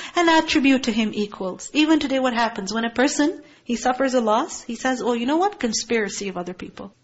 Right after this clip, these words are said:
Well, you know what? Even if they were conspiring, why were you so naive that you got caught in that? Right? You should have used your mind. You should have used the knowledge that Allah gave you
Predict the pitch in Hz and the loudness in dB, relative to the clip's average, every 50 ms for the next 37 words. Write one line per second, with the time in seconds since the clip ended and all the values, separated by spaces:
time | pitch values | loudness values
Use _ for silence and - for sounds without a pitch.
0 | _ _ _ _ _ _ _ _ _ _ _ - 262 277 294 285 294 294 330 349 | _ _ _ _ _ _ _ _ _ _ _ 0 2 4 4 4 6 6 6 6
1 | 370 - - 277 311 320 349 349 349 330 339 - 302 302 294 294 294 294 262 262 | 4 4 4 4 4 6 6 6 4 4 2 2 2 2 4 4 2 2 2 0
2 | 247 - - 277 285 294 269 240 226 240 269 247 226 247 269 311 339 330 320 294 | 0 0 0 2 4 4 4 2 0 0 -2 0 2 4 4 6 6 6 6 6
3 | 302 285 - - 285 262 247 240 240 269 277 269 - 247 - - 240 220 220 220 | 4 4 4 2 2 2 2 2 2 2 0 0 -2 -4 -2 -2 -2 -2 -2 -2
4 | 220 - - 247 247 - 233 196 185 190 185 - _ _ _ _ _ _ _ _ | -2 -2 -2 -2 -2 -2 -8 -8 -8 -8 -10 -12 _ _ _ _ _ _ _ _
5 | _ _ - 226 254 302 349 339 - - - - 220 240 294 320 311 - 320 302 | _ _ 0 2 4 4 2 0 -4 -14 -8 0 4 8 8 8 8 6 4 4
6 | 262 240 247 277 339 370 359 370 370 370 349 302 254 226 208 214 247 254 254 - | 4 6 6 8 8 6 6 6 6 8 8 8 6 6 4 2 0 -2 -2 -6
7 | - - - 240 277 277 - - 269 269 233 214 226 262 320 370 415 403 370 - | -10 -2 4 6 6 6 6 4 2 2 2 4 4 6 8 8 8 8 6 4
8 | - - - - - - 262 262 262 254 262 277 285 285 262 - 269 254 233 233 | 0 -6 -6 -8 0 2 4 6 6 6 6 6 6 4 4 4 2 4 4 4
9 | 233 262 285 247 196 240 226 208 196 196 208 240 294 | 4 4 4 4 2 2 2 2 2 2 0 0 0